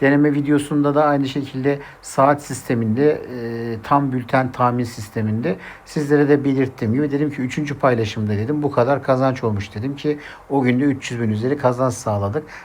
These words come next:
Yani dinleyen her zaman kazanıyor. E, bunu da, e, tekrardan, e, söyleyeyim. Şimdi arkadaşlar, e, şöyle hemen kısaca sizlere üyelik bilgilendirmesi yapacağım. Bu üyelik bilgilendirmesinden, e, sonra da zaten sizlere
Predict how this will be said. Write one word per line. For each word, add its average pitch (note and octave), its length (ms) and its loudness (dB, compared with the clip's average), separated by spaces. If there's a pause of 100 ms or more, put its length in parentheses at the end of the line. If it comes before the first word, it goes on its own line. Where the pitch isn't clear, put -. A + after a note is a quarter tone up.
(120)
Yani F3 240 4
dinleyen F3 400 4
her E3+ 160 6
zaman D3+ 300 2
kazanıyor. C#3 800 0
E, B2 100 -6
bunu B2+ 220 -4
da, D3 180 2 (480)
e, A#2+ 240 -4
tekrardan, C3+ 580 0 (300)
e, B2 140 -2
söyleyeyim. C#3 500 0 (540)
Şimdi F#3 240 2
arkadaşlar, F3+ 640 4 (120)
e, A#2 500 -4
şöyle E3+ 560 4 (480)
hemen D3+ 440 2
kısaca C#3+ 540 0 (840)
sizlere C#3 380 0
üyelik C#3 380 0
bilgilendirmesi C3+ 720 0
yapacağım. C3+ 400 -2 (580)
Bu D3 120 -4
üyelik D3 480 2
bilgilendirmesinden, D3 960 2
e, B2 460 -6
sonra B2 420 -4
da D3 80 0
zaten C3+ 400 -2
sizlere B2+ 580 -4